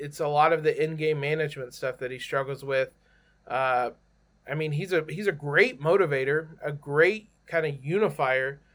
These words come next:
These teams love him, and they play hard for one another, kind of last year notwithstanding. That's been the exception, especially as we've seen this year. It's not a matter of effort with this team. It's a matter of execution.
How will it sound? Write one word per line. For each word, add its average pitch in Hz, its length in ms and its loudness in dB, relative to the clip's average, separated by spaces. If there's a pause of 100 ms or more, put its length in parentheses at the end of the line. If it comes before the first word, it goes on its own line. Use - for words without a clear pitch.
(240)
These 156 200 -8
teams 202 380 -4
love 151 320 2
him, 151 420 -2 (360)
and 151 500 -2 (460)
they 147 120 -2
play 196 340 4
hard 175 380 2
for 170 120 -2
one 143 200 0
another, 143 520 -2 (100)
kind 151 200 -6
of 139 100 -2
last 143 380 0
year 151 120 -2
notwithstanding. 151 920 -2
That's 151 320 0
been 170 400 0 (460)
the 156 100 -4
exception, 170 580 0
especially 175 460 0
as 151 140 -4
we've 139 120 -6
seen 185 260 -6
this 156 200 -6
year. 143 240 -4 (300)
It's - 120 -18
not 262 200 6
a 254 60 8
matter 190 400 6
of 151 140 2 (100)
effort 165 600 2
with 156 200 -2
this 156 240 -2
team. 151 280 -6
It's 175 140 -8
a 143 40 -8
matter 185 280 2
of 160 100 2
execution. 147 1000 -6